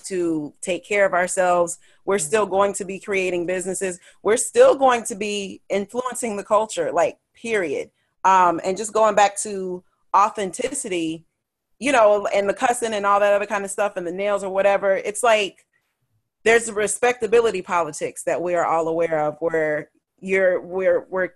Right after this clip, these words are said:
Speaker 1: conditioned to think that if we show up in this way, we speak this way, uh, present or whatever in this way, that we should be respected. But really, it should just be a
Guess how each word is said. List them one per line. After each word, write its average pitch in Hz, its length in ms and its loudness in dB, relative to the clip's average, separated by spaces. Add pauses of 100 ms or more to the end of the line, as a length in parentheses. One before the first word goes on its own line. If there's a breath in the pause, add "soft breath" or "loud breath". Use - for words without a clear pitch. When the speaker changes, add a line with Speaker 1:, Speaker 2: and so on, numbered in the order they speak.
(140)
Speaker 1:
conditioned 202 640 -2
to 185 100 -10 (140)
think 175 260 -2
that 165 160 2
if 147 140 -8
we 156 400 -4
show 202 260 2
up 196 160 2
in 180 100 -6
this 175 220 -4
way, 165 520 2 (240 loud breath)
we 156 100 -4
speak - 340 -8
this 190 220 -4
way, 175 640 2
uh, 156 160 -6 (100)
present 190 420 -4
or 170 80 -2
whatever 180 360 2
in 160 180 -2
this 165 220 -6
way, 175 440 4 (280 soft breath)
that 170 400 4 (340)
we 185 240 -8
should 233 580 2
be 175 160 -6
respected. 135 640 -8 (400)
But 190 380 4
really, 208 580 -2 (120)
it 220 120 -4
should 233 200 -8
just 226 220 -12
be 226 160 -4
a 196 420 2